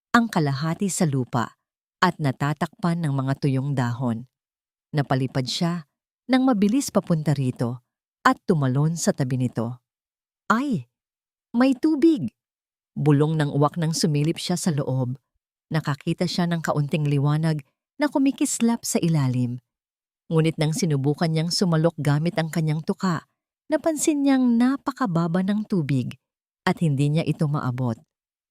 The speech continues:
Paulit-ulit niyang itinataas ang kanyang leeg at iniunat ang kanyang tuka,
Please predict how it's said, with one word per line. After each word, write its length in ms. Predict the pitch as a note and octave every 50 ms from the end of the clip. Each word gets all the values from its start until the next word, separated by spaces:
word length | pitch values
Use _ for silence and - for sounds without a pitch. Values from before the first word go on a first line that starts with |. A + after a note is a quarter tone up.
| _ _
Paulit-ulit 880 | _ - - - D3 D3+ D#3+ E3 F3+ - - - E3+ E3+ D#3+ E3+ - F3
niyang 160 | E3+ E3 E3+ - -
itinataas 880 | - F#3+ - F#3+ D#3 D3+ D#3 E3+ - - - - D#3 D#3+ E3+ E3 -
ang 80 | F3 D#3
kanyang 320 | D3 F3+ E3 D#3 D3+ D3+
leeg 480 | D3+ C#3+ - - C#3 C3 B2 A#2+ C3 B2 - _ _ _ _ _ _ _ _ -
at 160 | A3+ A3 - _
iniunat 640 | A3 G3+ F#3+ G3+ G3 - A3 A3 A3+ A3 A#3+ - -
ang 80 | A3 G#3+
kanyang 320 | - A#3+ G#3+ G#3 G#3+ G#3+
tuka, 480 | G#3+ - B3+ - - G#3 E3 C#3+ C3+